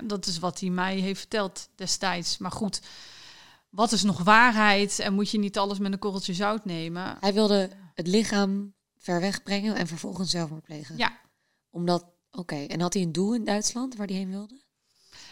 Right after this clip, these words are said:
Speaker 1: Dat weet ik niet precies, maar hij heeft een, eh, eh, een broer. Mijn oom woont in Noorwegen, dus misschien was hij wel van plan om die kant op te gaan.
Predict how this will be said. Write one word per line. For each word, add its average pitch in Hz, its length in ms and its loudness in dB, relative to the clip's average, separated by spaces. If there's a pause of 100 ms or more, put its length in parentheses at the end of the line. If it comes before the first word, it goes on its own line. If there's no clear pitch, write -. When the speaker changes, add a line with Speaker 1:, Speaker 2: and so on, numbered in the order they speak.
(120)
Speaker 1:
Dat 196 180 -2
weet 214 180 6
ik 233 100 4
niet 247 140 8
precies, 233 600 2
maar 190 760 2
hij 196 180 -2
heeft 202 200 -2
een, 196 220 0
eh, 180 880 -2
eh, 180 80 -6
een 196 120 0
broer. 202 280 0
Mijn 190 220 0
oom 202 540 0
woont 196 280 -2
in 190 80 -4
Noorwegen, 185 540 -4
dus 175 120 -8
misschien 190 360 -4
was 185 160 -4
hij 185 80 -8
wel 190 120 -2
van 190 120 -8
plan 190 240 -4
om 180 160 -4
die 196 120 -8
kant 202 260 -6
op - 120 -8
te 196 100 -10
gaan. 208 440 -4